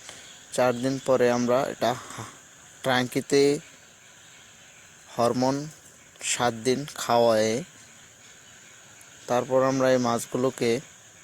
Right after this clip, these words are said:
আপনাদের পুকুরে নামাবো। ট্যাঙ্কিতে সাত দিন রেখে হরমোন খাওয়ায়ে আবার পুকুরে নামাবো।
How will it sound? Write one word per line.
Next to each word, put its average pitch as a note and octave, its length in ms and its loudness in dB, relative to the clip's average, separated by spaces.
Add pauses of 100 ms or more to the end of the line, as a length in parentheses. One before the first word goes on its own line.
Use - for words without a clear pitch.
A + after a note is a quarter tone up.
(440)
আপনাদের A#2+ 480 -2 (680)
পুকুরে C#3 380 0
নামাবো। C3 520 0 (640)
ট্যাঙ্কিতে C3+ 720 0 (260)
সাত C3 180 2
দিন C#3 360 -2
রেখে B2+ 440 0 (260)
হরমোন B2+ 340 0
খাওয়ায়ে B2+ 420 2 (500)
আবার C3 220 4 (160)
পুকুরে C3+ 380 0
নামাবো। B2+ 440 -2